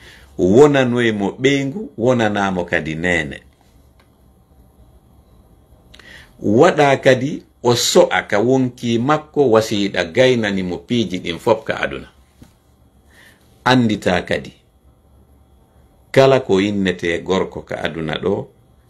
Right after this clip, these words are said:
no wa'i wa boobo. Konngol gotol pet welngol weltinimo nyallal ngal fu.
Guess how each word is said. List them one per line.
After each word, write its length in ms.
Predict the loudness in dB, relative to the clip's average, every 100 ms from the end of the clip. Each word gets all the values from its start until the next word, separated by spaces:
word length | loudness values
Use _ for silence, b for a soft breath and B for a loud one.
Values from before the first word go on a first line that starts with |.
| -14
no 180 | -6 0
wa'i 200 | 0 0
wa 180 | -2 -4
boobo. 540 | 0 2 2 -2 -10 -18 _ _ _ _ _ 2
Konngol 540 | 4 4 2 0 0 0
gotol 460 | 2 2 -2 -8
pet 340 | -6 -6 -4 -2
welngol 640 | 2 2 0 -2 -4 -6 _ _ _
weltinimo 760 | -2 2 2 0 -2 -2 -2 -2
nyallal 400 | -4 -4 -4 -6
ngal 160 | -8 -12
fu. 160 | -16